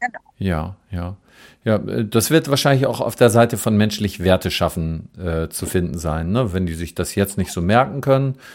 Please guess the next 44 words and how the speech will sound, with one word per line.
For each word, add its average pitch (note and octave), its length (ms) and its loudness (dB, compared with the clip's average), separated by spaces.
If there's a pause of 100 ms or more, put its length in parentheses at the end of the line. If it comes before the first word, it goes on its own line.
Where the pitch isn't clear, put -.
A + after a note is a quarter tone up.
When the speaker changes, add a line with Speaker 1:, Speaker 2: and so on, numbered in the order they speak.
(140)
Speaker 2:
dann G2 120 -6
brauchen G#2+ 280 4
die G#2+ 120 2
nur G#2 180 4
auf G2+ 140 -2
eure F#2+ 200 2
Seite F2+ 280 4
zu D3 160 -4
gehen, C#3+ 280 0
nehme D3 160 0
ich C#3 140 -6
an, D3+ 220 0
und C#3 180 -4
dann B2+ 360 2
wissen A#2 180 0
die, G#2+ 160 4
wo G#2 80 2
es G2 100 -2
ist, - 280 -10
ne? A2 180 2 (680)
Speaker 1:
Hm? A3 160 2 (960)
Genau. D#3 400 4 (380)
Und F#3+ 120 2
wir G3 120 4
werden A3 180 6
für A3+ 120 2
den G3 200 4
Laden F#3 300 4
auch D#3 120 2
eine D#3 140 0
eigene A3+ 340 4
Seite B3+ 320 4
haben, C4+ 300 0 (220)
Speaker 2:
Mhm. G#2 440 0 (580)
Speaker 1:
die G3+ 120 2
wir F#3 100 4
gerade D3+ 340 2
aufbauen. A#3+ 640 2
Und F#3+ 140 -2
zwar F3 260 2
wird E3+ 140 -2
es F3 220 -2
M G3+ 380 4
W, A3+ 300 6